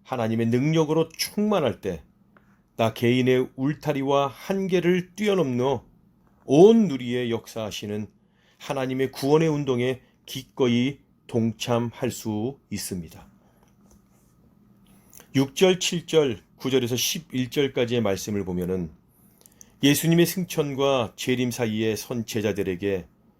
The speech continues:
예수님의 증인으로 살라는 사명을 주십니다. 제자들은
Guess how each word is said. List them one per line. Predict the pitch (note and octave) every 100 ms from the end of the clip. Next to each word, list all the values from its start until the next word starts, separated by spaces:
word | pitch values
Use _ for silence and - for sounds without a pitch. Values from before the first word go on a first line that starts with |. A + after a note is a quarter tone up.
| _ _ _ _ -
예수님의 | C3 - D3 C#3+ C#3
증인으로 | - C#3 C#3+ D3+
살라는 | D3+ D3+ C#3 C3+ C#3+
사명을 | B2 - E3 F3 D#3+ A#2+
주십니다. | F#2 G2+ D#2+ - - - _ _ _ _ _ _ _ _ _ _ -
제자들은 | D#3 D3+ D3+ E3 B2+ D#2+